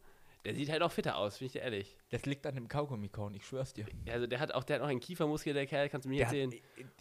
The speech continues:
Speaker 2: ich, ich, ich würde jetzt zehn Euro auf den Tisch legen und sagen, Pete Carroll hat einen stärkeren Kiefer als wahrscheinlich achtzig Prozent der Menschheit.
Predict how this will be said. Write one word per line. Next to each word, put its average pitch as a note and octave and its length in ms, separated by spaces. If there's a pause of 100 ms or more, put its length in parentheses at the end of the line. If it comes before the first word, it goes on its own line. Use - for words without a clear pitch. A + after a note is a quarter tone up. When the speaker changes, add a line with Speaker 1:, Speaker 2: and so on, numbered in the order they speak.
Speaker 2:
ich, C3+ 160 (360)
ich, - 360
ich E3 240
würde D3+ 220
jetzt C#3+ 380 (220)
zehn D#3+ 340
Euro C#3+ 320
auf A2+ 140
den B2 100
Tisch C3+ 280
legen G#2+ 340 (380)
und A#2 140
sagen, A#2+ 440 (280)
Pete D3+ 260
Carroll C#3+ 400
hat A#2+ 260
einen A#2+ 100
stärkeren B2+ 600
Kiefer C3+ 380
als A#2 160
wahrscheinlich A#2 380
achtzig - 320
Prozent - 360
der G#2+ 60
Menschheit. G#2+ 460